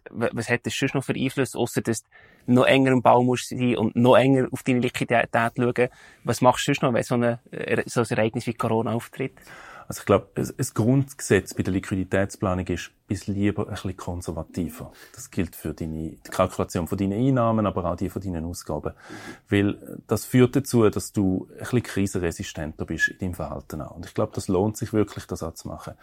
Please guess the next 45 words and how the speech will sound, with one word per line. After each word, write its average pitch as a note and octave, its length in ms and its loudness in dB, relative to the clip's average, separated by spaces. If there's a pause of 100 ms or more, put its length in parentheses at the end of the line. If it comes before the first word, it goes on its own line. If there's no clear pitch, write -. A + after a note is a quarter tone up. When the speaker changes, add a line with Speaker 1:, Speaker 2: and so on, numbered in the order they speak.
(400)
Speaker 2:
Jetzt, A#2+ 320 4
so B2+ 100 -2
Sachen C3 360 4
wie C3+ 100 4
Corona B2+ 380 4
kannst - 200 -4
du G#2+ 60 -2
nicht G#2+ 340 0
vorhersagen. G2+ 880 -2 (420)
Darum C#3 180 6
lohnt A#2+ 260 6
sich's - 220 -4
wirklich, G#2 320 -2
dass - 160 -8
du F#2+ 120 2
anfängst, F#2 500 0
in, F#2 260 -4
in F#2+ 140 -4
Szenarien E2+ 580 -4
auch F2 160 -4
zu - 80 -4
denken. - 360 -10
Also D2+ 160 -6
im F#2+ 60 0
Sinne F#2+ 220 0
von, F2 220 0 (280)
dass - 140 -20
du - 60 -20
zum G2 140 -2
Beispiel - 220 -2
drei A2 200 4
verschiedene G2+ 340 0
Szenarien C#3+ 560 4
annimmst B2+ 340 4
und G#2+ 80 -6
sagst, F2 220 0
okay, G2 340 0 (320)
ich - 140 -8
habe F2 100 0
ein G#2 120 6
Szenario, G2 440 2
da G2 100 2
läuft's E2+ 340 0
genauso F2 440 2
weiter, E3 380 6